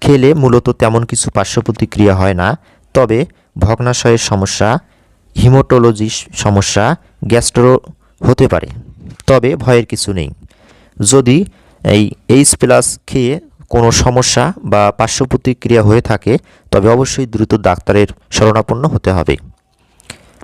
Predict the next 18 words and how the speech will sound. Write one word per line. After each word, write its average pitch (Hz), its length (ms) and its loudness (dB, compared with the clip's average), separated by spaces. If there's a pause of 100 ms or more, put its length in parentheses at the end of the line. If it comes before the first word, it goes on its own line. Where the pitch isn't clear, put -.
(120)
প্রিয় 156 220 6
বন্ধুরা, 117 520 0 (120)
এখন 135 240 -6
আমরা 127 180 -4
জানব 113 440 0 (720)
এইচ 131 260 2
প্লাসের 117 460 -2
দামসমূহ। 90 760 -4 (4000)
প্রিয় 170 220 4
বন্ধুরা, 120 480 2 (120)
এখন 139 240 0
আমরা 147 180 0
জানব 131 460 -2 (640)
এইচ 135 240 2
প্লাস, 131 500 -2 (500)
এইচ 135 260 0
প্লাসের 123 420 0
দাম। 76 340 -4